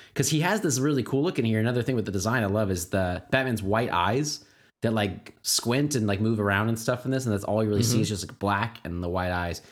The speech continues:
Speaker 1: Such a stark, cool look, uh, for this show.
Speaker 2: Yeah.
Speaker 1: So, so recognizable for Batman.
Speaker 2: Oh yeah, so, like, when he's hanging out in the shadows, you can see his eyes, and,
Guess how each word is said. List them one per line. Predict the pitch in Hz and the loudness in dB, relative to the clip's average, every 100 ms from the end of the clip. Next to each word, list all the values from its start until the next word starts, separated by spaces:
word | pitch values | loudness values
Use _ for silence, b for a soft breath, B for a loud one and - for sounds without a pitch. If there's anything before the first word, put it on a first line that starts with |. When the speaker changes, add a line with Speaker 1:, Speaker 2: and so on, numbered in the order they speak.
| B | B
Speaker 1:
Such | B - - | B -4 -2
a | 120 | -2
stark, | - - 123 110 - | -2 0 -2 -2 -6
cool | - 135 110 | -4 -2 0
look, | 107 98 98 - _ _ _ _ | 0 0 -4 -14 _ _ _ _
uh, | - 87 85 | -6 -4 -4
for | 90 | -4
this | 92 | -4
show. | - - | -2 0
Speaker 2:
Yeah. | 98 76 | 0 2
Speaker 1:
So, | 107 - | -2 -4
so | - | -2
recognizable | 113 104 95 87 92 80 80 | -2 -2 -4 -4 -4 -4 -6
for | - | -6
Batman. | 85 82 82 62 76 - - _ _ _ _ _ _ _ _ _ - | -2 -2 -2 -6 -10 -12 -20 _ _ _ _ _ _ _ _ _ -4
Speaker 2:
Oh | 147 147 | -2 0
yeah, | 113 92 | 2 0
so, | - 117 - | 0 -2 0
like, | 107 104 | -2 0
when | 131 | 0
he's | 104 | 0
hanging | 127 117 | 0 2
out | 107 | 0
in | 85 | 0
the | |
shadows, | 85 107 98 82 82 | 0 0 2 0 0
you | 90 | 0
can | 85 | -2
see | 95 95 | 0 0
his | 87 - | -2 -2
eyes, | 92 87 85 87 80 | 0 2 2 0 0
and, | 82 78 | -2 -2